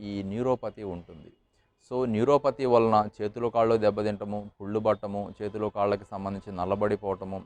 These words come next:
అట్లాగే మొద్దుబారిపోవటము, నిద్ర సరిగ్గా ఉండకపోవటము,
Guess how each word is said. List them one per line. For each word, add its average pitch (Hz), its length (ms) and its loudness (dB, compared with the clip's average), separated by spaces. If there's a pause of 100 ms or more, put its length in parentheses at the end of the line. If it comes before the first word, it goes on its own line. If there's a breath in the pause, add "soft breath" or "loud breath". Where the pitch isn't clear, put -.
(140)
అట్లాగే 101 440 -2
మొద్దుబారిపోవటము, 95 960 -2
నిద్ర 90 280 -6
సరిగ్గా 101 360 -4
ఉండకపోవటము, 92 760 -6